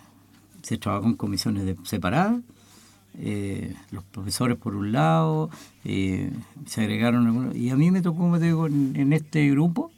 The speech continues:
eh, donde cada uno expuso su, sus temas,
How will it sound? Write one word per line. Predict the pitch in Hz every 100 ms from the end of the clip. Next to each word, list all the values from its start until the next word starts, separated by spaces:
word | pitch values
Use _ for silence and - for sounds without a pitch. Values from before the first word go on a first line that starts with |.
| _ _ _ - - - - -
eh, | 127 117 113 113 110 113 123 - -
donde | - 131 131 139 135 131 123 113 104 - - -
cada | - 127 127
uno | 147 190 196 131
expuso | 127 - 165 175
su, | 156 139 120 107
sus | 120 -
temas, | 156 175 143